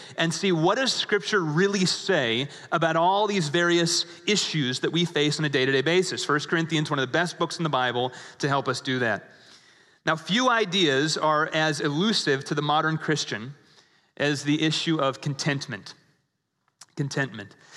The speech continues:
Contentment is one of those things that all of us, uh, have a sense of what the word means. All of us have an idea that we want to be content. We want contentment in our life. But when it comes to actually practicing contentment, at least biblical contentment,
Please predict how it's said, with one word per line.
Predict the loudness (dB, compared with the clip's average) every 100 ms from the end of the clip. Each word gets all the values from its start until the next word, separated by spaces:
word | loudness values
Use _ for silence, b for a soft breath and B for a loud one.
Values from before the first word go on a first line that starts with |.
| B B B B -2
Contentment | 0 2 0 0
is | 0
one | 2 4
of |
those | 2 2
things | 0 0 2
that | 4
all | 4 4
of | 2
us, | 0 -2 -2
uh, | 0 2 2
have | 0 0
a |
sense | -2 -2 -2 -2
of | -2
what | 0
the | 2
word | 2 2
means. | 2 2 0 -2
All | 0 2
of | 2
us | 2
have | 0 2
an |
idea | 0 2 2 2 2
that | 0 0 B B 2
we | 4
want | 6 4
to |
be | 2 2
content. | 0 0 0 -2 -4 -12 -2
We | 2
want | 2 0
contentment | 0 0 0 0 2
in | 2
our | 2
life. | 2 0 -2 -10 B B B B B B -2
But | 2
when | 2
it | 2
comes | 2 2
to | 0
actually | 0 0 -4
practicing | 0 0 2 -2 -2 -2 0
contentment, | 0 0 0 0 0
at | 2
least | 2 0 -2 -6 0
biblical | 0 2 0 0 -2
contentment, | 0 -6 -2 -4 -2 -4 -6